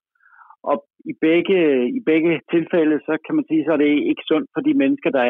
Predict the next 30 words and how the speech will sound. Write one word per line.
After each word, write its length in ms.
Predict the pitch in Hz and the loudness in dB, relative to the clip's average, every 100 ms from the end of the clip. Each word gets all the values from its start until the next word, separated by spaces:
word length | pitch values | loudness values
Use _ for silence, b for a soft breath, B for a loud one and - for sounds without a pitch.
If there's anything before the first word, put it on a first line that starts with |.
| 123 | 2
er 60 | 143 143 | 2 2
i 80 | 123 | 0
organisationen. 720 | 107 110 101 113 170 - 143 143 113 | -2 -8 -12 -6 -4 -4 -2 -2 -2
Altså, 160 | - 120 113 | -2 -4 -6
hvis 160 | 110 | -10
vi 60 | 131 | -4
tager 160 | 135 127 | -2 -2
den 100 | 123 | -4
katolske 360 | - 143 - 117 - | -4 -4 -4 -6 0
kirke, 220 | 160 160 160 | 0 0 0
så 80 | 143 - _ _ _ _ _ _ _ _ 147 | -2 -4 _ _ _ _ _ _ _ _ -2
er, 60 | 131 b b b b - | -2 b b b b -4
har 140 | 135 - | -4 0
cølibatet 440 | 135 123 139 156 | 0 2 2 2
nok 160 | 139 135 | 2 2
været 140 | 147 135 | 2 2
en 100 | 147 | 4
medvirkende 500 | 160 165 165 139 123 | 2 2 0 0 0
årsag 260 | 131 - 151 135 | 0 0 0 0
til 120 | 139 - | 0 0
de 60 | 131 117 _ - 127 | -4 -4 _ -8 -2
mange 200 | 127 139 120 | 0 2 0
over-, 260 | 131 - - 131 | -2 -4 -4 0
overgreb, 420 | 135 143 - 120 117 | 0 0 0 -2 0
der 60 | 123 | -2
er 120 | 120 | 0
kommet 200 | 123 123 - | -2 -2 -2
for 80 | 117 | -2
en 120 | |
dag 100 | 120 | 0